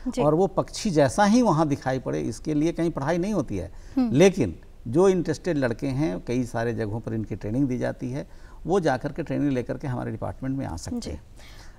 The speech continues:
Speaker 2: दूसरा है फील्ड असिस्टेंट। फील्ड में क्या-क्या काम करना है, सैंपल कैसे कलेक्ट करना है, उसको प्रिजर्व कैसे करना है।
Speaker 1: जी।
Speaker 2: बहुत सारे ऐसे जंतु हैं जिनको हम कलेक्ट कर लिया,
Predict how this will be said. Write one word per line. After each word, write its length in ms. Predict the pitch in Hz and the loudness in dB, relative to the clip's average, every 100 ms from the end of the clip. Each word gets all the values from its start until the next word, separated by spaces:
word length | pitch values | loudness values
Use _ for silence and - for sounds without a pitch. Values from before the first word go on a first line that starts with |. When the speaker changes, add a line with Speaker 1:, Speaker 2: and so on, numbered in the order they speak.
| - | 0
Speaker 2:
दूसरा 280 | 170 165 208 | 0 4 4
है 180 | 190 220 | 4 2
फील्ड 260 | 165 175 | 2 2
असिस्टेंट। 460 | 165 160 143 175 165 | 2 0 -2 -2 -2
फील्ड 260 | 160 170 | 2 2
में 140 | 170 165 | 4 2
क्या-क्या 340 | 156 139 170 | 2 0 0
काम 260 | 151 147 151 | 0 0 0
करना 260 | 147 139 | 0 -2
है, 100 | 143 | -4
सैंपल 360 | 139 123 113 143 | -2 -2 -2 -4
कैसे 260 | 139 123 143 | -4 -6 -4
कलेक्ट 300 | 135 135 - | -4 -4 -4
करना 300 | 131 135 127 | -4 -2 -4
है, 180 | 135 | -4
उसको 220 | 131 - 123 | -4 -4 -4
प्रिजर्व 340 | 117 117 131 | -2 -2 -2
कैसे 240 | 139 123 135 | -4 -6 -6
करना 340 | 135 123 127 | -6 -6 -6
है। 200 | 120 135 247 | -6 -6 -6
Speaker 1:
जी। 280 | 240 233 - | -6 -6 0
Speaker 2:
बहुत 180 | 160 156 | 0 2
सारे 240 | 156 165 | 2 2
ऐसे 500 | 156 147 170 160 135 | 2 2 2 2 2
जंतु 380 | 113 135 139 160 | 0 2 2 2
हैं 200 | 143 151 | 2 2
जिनको 260 | 139 139 151 | 2 0 0
हम 140 | 139 | -2
कलेक्ट 340 | 143 139 165 - | 0 2 2 2
कर 140 | 175 | 2
लिया, 280 | 190 160 | 4 4